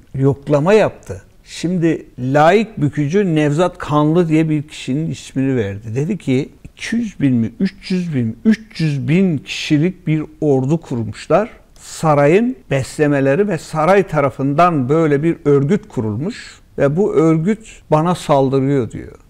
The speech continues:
"Ben şimdi bu isimleri deşifre ediyorum tek tek." diyor. "Bu sarayın şatafatı." diyor. <laughs> Arkasına bakıyorsunuz, o yansımaya bakıyoruz. Şatafatın daniskasında oturmuş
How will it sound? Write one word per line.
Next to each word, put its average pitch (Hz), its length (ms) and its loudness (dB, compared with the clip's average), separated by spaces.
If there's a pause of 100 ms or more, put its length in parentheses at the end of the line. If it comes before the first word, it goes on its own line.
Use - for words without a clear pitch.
"Ben 190 180 2
şimdi 170 460 -4
bu 220 100 2
isimleri 160 580 0
deşifre 160 480 0
ediyorum 123 420 -2
tek - 300 -2
tek." - 260 -6
diyor. 185 320 2 (400)
"Bu 160 160 2
sarayın 147 500 2
şatafatı." 147 840 -2
diyor. 156 280 2 (260)
<laughs> - 1120 -16
Arkasına 170 640 2
bakıyorsunuz, 156 920 -2 (180)
o 143 120 4
yansımaya 175 760 2
bakıyoruz. 160 540 0 (500)
Şatafatın 147 880 -4
daniskasında 139 840 0
oturmuş 147 840 -2